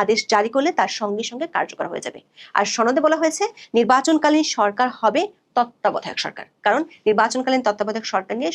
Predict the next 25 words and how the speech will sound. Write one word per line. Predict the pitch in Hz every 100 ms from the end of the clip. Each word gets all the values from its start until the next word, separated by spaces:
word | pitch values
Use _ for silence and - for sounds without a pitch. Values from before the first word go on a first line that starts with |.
| -
সব | 190 190 -
দলই | 190 233 - _ -
ঐকমত্যের | 214 220 220 -
কথা | - - 190
জানিয়েছে। | - - - - _ _ - -
এখন | 240 269 247
কমিশনের | 233 302 - 359 -
সুপারিশ | 233 196 196 -
অনুযায়ী | 208 165 175 311 - -
জুলাই | 220 214
ঘোষণাপত্রের | 214 226 220 220 233 - - 190
বাইশ | 208 226 -
ধারা | 240 214 -
অনুযায়ী | 240 214 220 370 -
সাংবিধানিক | 208 202 220 220 196
আদেশ | 190 208 208
জারি | 185 185
করা | 196 196
হলে | 196 220 339 _ - -
অটোমেটিক্যালি | 226 226 208 190 202 359 - _ 247
অন্তর্বর্তী | 262 302 294 294
সরকার | 294 285 359
বিলুপ্ত | 240 165 - 190
হয়ে | -
যাবে, | -